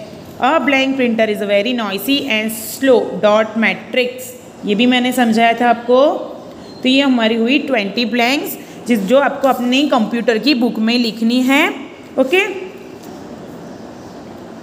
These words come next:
नेक्स्ट जाते हैं, name of the, name the following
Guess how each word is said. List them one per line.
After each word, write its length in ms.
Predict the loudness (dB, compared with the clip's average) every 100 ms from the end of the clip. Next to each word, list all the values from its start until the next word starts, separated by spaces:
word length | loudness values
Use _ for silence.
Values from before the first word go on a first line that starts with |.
| -16 -4
नेक्स्ट 280 | 0 0 2
जाते 240 | 2 2
हैं, 300 | 4 4 4
name 380 | 2 2 2 2
of 200 | 0 0
the, 240 | 2 2 0
name 240 | 0 2 2
the 140 | 2
following 380 | 0 -2 -2 -4